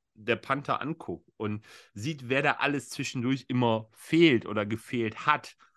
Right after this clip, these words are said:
und mit welcher Disziplin sie ihre Spiele durchziehen und dann halt auch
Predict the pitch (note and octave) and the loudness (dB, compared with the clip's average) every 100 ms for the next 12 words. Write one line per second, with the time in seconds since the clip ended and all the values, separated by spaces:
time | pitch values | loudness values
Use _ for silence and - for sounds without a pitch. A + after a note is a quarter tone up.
0 | _ _ _ _ _ B2+ B2 B2+ - B2 | _ _ _ _ _ 2 4 2 -4 -4
1 | B2+ A2 C3+ E3 E3+ C#3+ C#3+ - D3 B2+ | -4 2 2 2 -2 -2 -6 -6 -8 -8
2 | - E3 F#3+ G3 C#3+ D3+ D3+ D3 C3+ C3+ | 0 0 2 -2 -4 -6 -4 -4 -2 -2
3 | - - F3+ E3 A#2 - A2 A#2 A2+ - | -4 -6 0 2 2 0 -2 -2 -2 -8
4 | - - A#2 G2 - B2+ B2+ A#2 B2+ B2+ | -12 -6 -4 -4 -2 0 0 -2 -2 -4
5 | A2 | -6